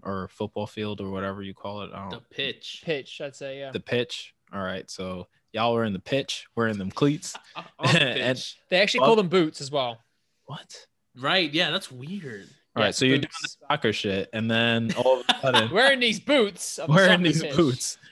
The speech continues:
Speaker 1: in the pitch. Um, but yeah, I was wondering about that. But it seems like, you know, it, it can happen any, it can happen on the ice.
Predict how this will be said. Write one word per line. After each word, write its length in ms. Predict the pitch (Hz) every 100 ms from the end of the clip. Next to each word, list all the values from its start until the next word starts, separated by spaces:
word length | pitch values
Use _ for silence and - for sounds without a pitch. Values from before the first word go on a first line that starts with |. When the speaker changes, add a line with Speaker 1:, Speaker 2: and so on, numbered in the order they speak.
| -
Speaker 1:
in 120 | 139
the 80 | 120
pitch. 480 | - 139 117 - - _ - _ _ 120
Um, 640 | 117 117 113 113 113 113 _ -
but 80 | 160
yeah, 180 | 147 127
I 40 |
was 140 | 131
wondering 240 | 151 143 139
about 200 | 127 120
that. 180 | 131 117
But 80 | 135
it 80 |
seems 260 | 131 156 147
like, 260 | 143 127 - 117 - 139 - -
you 120 | 143
know, 280 | 110 92 - - - -
it, 240 | 143 -
it 80 | 170
can 120 | 151
happen 240 | 147 139 139
any, 440 | 117 123 120 117
it 260 | - 127 113
can 100 | 131
happen 240 | 120 117
on 100 | 113
the 100 | 107
ice. 400 | 127 151 147 -